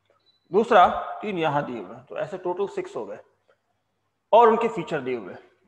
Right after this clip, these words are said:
वन, टू, three, four और साथ में example। तो चार feature हैं, छह kingdom हैं with examples,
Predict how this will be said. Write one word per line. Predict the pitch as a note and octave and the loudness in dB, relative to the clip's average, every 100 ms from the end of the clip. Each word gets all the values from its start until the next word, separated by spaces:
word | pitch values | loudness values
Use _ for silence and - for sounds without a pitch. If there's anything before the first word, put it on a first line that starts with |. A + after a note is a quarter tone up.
| _ _ | _ _
वन, | B2+ D#3 A3 B3+ - | 0 0 0 -6 -10
टू, | D#3 F3 G3+ - | -6 -6 -6 -16
three, | - D#3+ B3+ - - | -6 -6 -6 -12 -6
four | D3 G#2+ - - - | -4 -4 -10 -18 -8
और | F3 | -6
साथ | - - E3 | -4 -8 -8
में | |
example। | D3 A#2+ G#2 - G#2+ _ _ _ _ | -12 -12 -16 -16 -20 _ _ _ _
तो | |
चार | - D#3 D#3+ | -2 2 4
feature | F3+ D#3+ D3 G#3+ | 2 -8 -2 0
हैं, | F3+ A3 F#4 - - - _ _ | 2 0 -2 -10 -18 -20 _ _
छह | - D#3+ | -6 -6
kingdom | D#3+ D#3 D#3 F#3+ F3+ | -6 -8 -2 -2 -2
हैं | B3 - - - - | -6 -6 -18 -20 -4
with | G#3+ | 0
examples, | D#3+ C#3 D#3 F3 G#3+ A#3+ - | 2 4 6 6 6 4 2